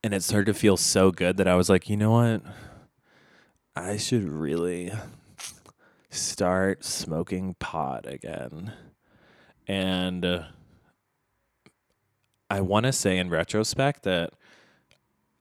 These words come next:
that feeling was so new and beyond me. I didn't know it at the time.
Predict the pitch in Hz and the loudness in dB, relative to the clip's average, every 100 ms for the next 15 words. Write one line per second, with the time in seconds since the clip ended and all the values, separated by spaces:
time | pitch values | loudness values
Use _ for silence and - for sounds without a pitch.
0 | - 107 98 - - - 95 92 90 107 | -6 0 2 2 -4 -10 -4 0 0 0
1 | 123 123 101 - - - 92 95 98 98 | -2 -2 -4 -4 -6 -2 2 2 2 0
2 | 90 87 92 104 110 92 95 90 90 90 | 0 2 2 2 2 -2 -4 -2 0 0
3 | 90 85 80 107 135 143 - - _ _ | -2 -6 -6 -2 0 -2 -4 -20 _ _
4 | _ _ _ _ _ _ _ _ _ - | _ _ _ _ _ _ _ _ _ 0
5 | 101 104 95 101 95 92 87 - 90 87 | 0 2 0 2 2 0 -4 -6 -6 -4
6 | 92 113 135 147 | -4 -4 -4 -4